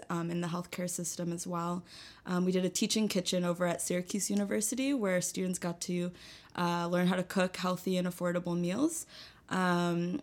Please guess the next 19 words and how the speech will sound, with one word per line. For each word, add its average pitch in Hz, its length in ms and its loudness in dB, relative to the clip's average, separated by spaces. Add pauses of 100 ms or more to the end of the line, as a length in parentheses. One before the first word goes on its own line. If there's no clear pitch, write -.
(140)
and 190 120 2
we 185 140 4
also 175 1040 2
did, 180 300 0
like, 165 400 -4
um, 170 400 -2
a 185 40 -6
session 175 300 0
on 175 140 4
motivational 185 520 0
interviewing, 233 800 2 (340)
and 190 100 2
we 190 60 2
ended 185 340 2
the, 180 340 2 (280)
the 185 200 0
elective 170 500 0
with 170 160 0
a 175 380 -4